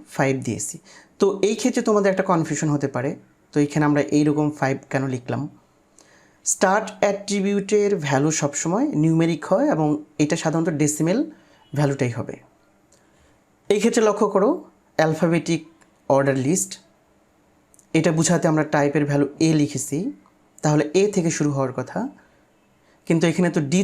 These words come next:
থেকে শুরু হয়েছে, তাহলে ডি এর অবস্থান কত? দেখো এ, বি, সি, ডি, ডি এর অবস্থান হলো ফোর, তাই স্টার্টের ভ্যালু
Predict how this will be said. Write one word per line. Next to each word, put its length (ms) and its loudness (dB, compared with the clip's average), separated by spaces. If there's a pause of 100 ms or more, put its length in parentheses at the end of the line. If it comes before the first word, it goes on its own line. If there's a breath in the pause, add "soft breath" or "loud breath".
থেকে 240 0
শুরু 180 2
হয়েছে, 300 -4 (840 loud breath)
তাহলে 280 2 (600)
ডি 120 4 (100)
এর 80 2 (100)
অবস্থান 380 0 (140)
কত? 160 -2 (2250)
দেখো 200 0 (320)
এ, 40 2 (280)
বি, 120 0 (220)
সি, 160 0 (200)
ডি, 120 -2 (220)
ডি 160 0
এর 140 2
অবস্থান 320 -2
হলো 100 2 (100)
ফোর, 220 -2 (1500 soft breath)
তাই 120 2 (100)
স্টার্টের 440 0
ভ্যালু 160 0